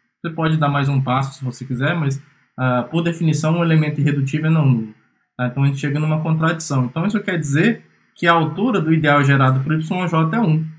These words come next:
não pode ser zero. Tá? Então logo a altura do ideal gerado por Y J é um. Ah, e aí, como ele tem, ele tem a altura um,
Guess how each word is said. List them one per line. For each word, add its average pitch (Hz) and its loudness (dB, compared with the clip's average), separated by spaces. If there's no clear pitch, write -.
não 156 0
pode 139 -2
ser 180 -8
zero. 117 -6
Tá? 120 -10
Então 147 -8
logo 156 -2
a 156 -2
altura 151 -4
do 135 2
ideal 135 0
gerado 120 -4
por 127 -6
Y 156 -2
J 143 -2
é 135 2
um. 160 4
Ah, 131 2
e 165 2
aí, 175 4
como 196 2
ele 175 -2
tem, 151 0
ele 156 0
tem 147 0
a 143 4
altura 139 2
um, 208 4